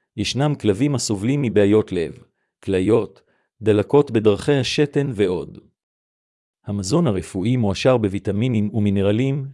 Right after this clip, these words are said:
שאמורים לחזק את הגוף החולה. מזון ההיפואלרגני,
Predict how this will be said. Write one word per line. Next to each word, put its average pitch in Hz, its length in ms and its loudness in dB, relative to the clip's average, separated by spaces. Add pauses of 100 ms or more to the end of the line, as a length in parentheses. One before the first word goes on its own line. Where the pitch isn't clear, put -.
שאמורים 117 540 0
לחזק 123 520 -2
את 127 120 -6
הגוף 107 340 -2
החולה. 92 360 -4 (1080)
מזון 123 420 2
ההיפואלרגני, 95 920 0